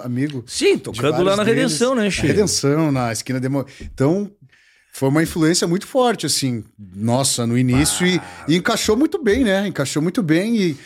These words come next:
Speaker 2: E eu
Speaker 1: e,
Speaker 2: me
Speaker 1: e
Speaker 2: lembro
Speaker 1: uma característica única: ninguém usava quena, né? Acho que até
Speaker 2: É.
Speaker 1: hoje, nem sei se tem, se alguma banda de reggae usou quena, né? Então,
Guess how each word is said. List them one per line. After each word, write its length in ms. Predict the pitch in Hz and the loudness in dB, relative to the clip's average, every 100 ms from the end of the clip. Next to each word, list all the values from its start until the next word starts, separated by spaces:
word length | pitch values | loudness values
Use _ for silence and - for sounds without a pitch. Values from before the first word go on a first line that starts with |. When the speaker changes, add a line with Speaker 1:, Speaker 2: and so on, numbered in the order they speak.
| - | -8
Speaker 2:
E 120 | 104 | 0
eu 80 | 135 | 2
Speaker 1:
e, 20 | |
Speaker 2:
me 80 | 151 | 2
Speaker 1:
e 20 | |
Speaker 2:
lembro 220 | 147 - 196 | 0 2 2
Speaker 1:
uma 140 | 220 | 2
característica 640 | - 247 - 269 285 - 330 | 2 0 0 0 0 0 2
única: 400 | 294 330 - 180 | 4 2 2 0
ninguém 260 | 156 151 | 2 2
usava 340 | 254 247 226 226 | 2 0 0 0
quena, 380 | - 147 139 117 | 0 0 0 -2
né? 240 | 110 139 | -6 -10
Acho 140 | 147 - | -12 -10
que 240 | 156 139 - | -8 -8 -10
até 200 | 131 - 240 | -8 -2 2
Speaker 2:
É. 40 | |
Speaker 1:
hoje, 480 | 277 262 277 185 95 _ _ _ - | 2 2 0 -8 -10 _ _ _ 0
nem 260 | 120 202 | 2 4
sei 260 | 269 247 277 | 2 2 0
se 120 | - | 0
tem, 120 | 233 226 - | 0 0 0
se 160 | - | 0
alguma 300 | 175 156 196 | 0 2 0
banda 240 | 147 170 196 | 2 0 0
de 80 | |
reggae 240 | 151 156 185 | -2 -2 0
usou 180 | 139 151 | -2 -2
quena, 440 | - 143 170 160 | 0 0 2 0
né? 160 | 131 131 | 0 -4
Então, 500 | 131 120 135 156 | -4 -2 -2 -2